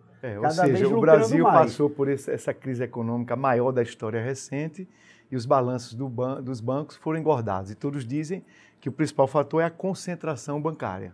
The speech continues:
Speaker 1: né? Tem um oligopólio em que eles resolvem tudo. Em que é que o parlamento pode fazer pra combater esse oligopólio?
Speaker 2: O que eu acho que a gente tem que fazer agora é, de fato, combater. É muito ruim, a gente,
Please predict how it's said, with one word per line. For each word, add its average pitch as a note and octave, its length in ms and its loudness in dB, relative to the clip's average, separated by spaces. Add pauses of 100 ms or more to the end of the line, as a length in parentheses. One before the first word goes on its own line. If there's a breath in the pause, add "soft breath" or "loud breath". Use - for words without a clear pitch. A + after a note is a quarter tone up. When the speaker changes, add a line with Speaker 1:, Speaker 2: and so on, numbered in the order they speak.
Speaker 1:
né? A#2+ 160 -4
Tem B2 160 -4
um C3 60 0
oligopólio C3+ 760 4 (340 soft breath)
em C3 60 -4
que B2+ 120 -4
eles C3+ 140 -2
resolvem C3 440 0
tudo. G2 340 -8 (520 soft breath)
Em C3 80 -6
que - 140 2
é G3+ 60 4
que G3 80 -4
o F3+ 40 -4
parlamento C#3 600 2
pode C3 320 2
fazer A#2 420 -2
pra C3 140 -4
combater D#3+ 560 4
esse D3+ 200 2
oligopólio? A#2 500 0 (300)
Speaker 2:
O - 40 -20
que F3+ 100 -2
eu F3 40 6
acho D#3 160 6
que - 80 -2
a D#3 40 2
gente D3+ 180 4
tem D3 140 2
que C#3 80 -4
fazer B2 340 4
agora A#2+ 520 6
é, A2+ 680 4 (240 soft breath)
de D3 100 -2
fato, F3 380 6
combater. C3+ 480 2
É C3+ 80 4
muito E3+ 260 2
ruim, C3+ 200 4
a D3 40 4
gente, C3+ 380 -2